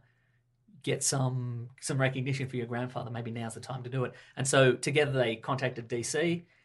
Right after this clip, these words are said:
and they said, "Hey, can we get some recognition?" And they said, "Oh, welcome to the family. Great to, great to have you here. Here's a check. Anyway,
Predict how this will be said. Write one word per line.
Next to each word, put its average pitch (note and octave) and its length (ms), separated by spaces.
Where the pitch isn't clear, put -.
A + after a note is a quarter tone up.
and B2 100
they A#2+ 80
said, A2 400
"Hey, A2+ 320
can C3 160
we A#2+ 380
get A#2 160
some B2+ 160
recognition?" D3 460
And C3 100
they B2 80
said, F3+ 160
"Oh, G#3+ 160
welcome G#3 300
to E3+ 80
the - 80
family. D3+ 640
Great F3 240
to, C#3+ 420
great C#3+ 220
to C3 400
have C#3+ 180
you C#3 120
here. D3 380
Here's C3+ 200
a - 40
check. - 460
Anyway, C#3+ 800